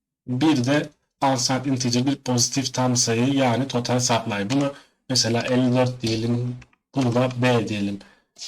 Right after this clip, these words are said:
Gönderelim. Bakalım, e, ne oldu? Sembolümüz bu sefer B oldu ve total supply'ımız da elli dört olarak geldi. Yani şuradaki değişkenleri biz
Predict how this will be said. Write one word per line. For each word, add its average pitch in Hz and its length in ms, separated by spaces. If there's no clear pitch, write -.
Gönderelim. 135 680
Bakalım, 127 640
e, 113 60
ne 131 100
oldu? 127 380
Sembolümüz 120 680
bu - 40
sefer 120 380
B 120 200
oldu 107 460
ve 143 220
total 135 320
supply'ımız 110 640
da 160 80
elli 139 180
dört 120 180
olarak 127 340
geldi. 131 320
Yani 135 280
şuradaki 135 320
değişkenleri 123 600
biz - 300